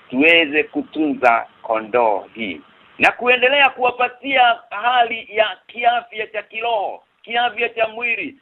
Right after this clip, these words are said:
na kiafya cha mawazo. Na ndipo wa kundi hili liweze kusimama likiwa limewekwa katika mkono wa wachungaji wadogo.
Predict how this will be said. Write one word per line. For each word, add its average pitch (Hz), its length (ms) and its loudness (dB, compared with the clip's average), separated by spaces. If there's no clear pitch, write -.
na 185 180 -6
kiafya 202 600 -2
cha 196 300 -6
mawazo. 160 920 -4
Na 113 120 -2
ndipo 156 580 -2
wa 135 160 6
kundi 185 420 -6
hili 151 380 -8
liweze 165 400 -2
kusimama 143 840 -2
likiwa 170 460 0
limewekwa 147 800 0
katika 139 380 -4
mkono 151 460 0
wa 139 120 6
wachungaji 139 680 0
wadogo. 131 600 0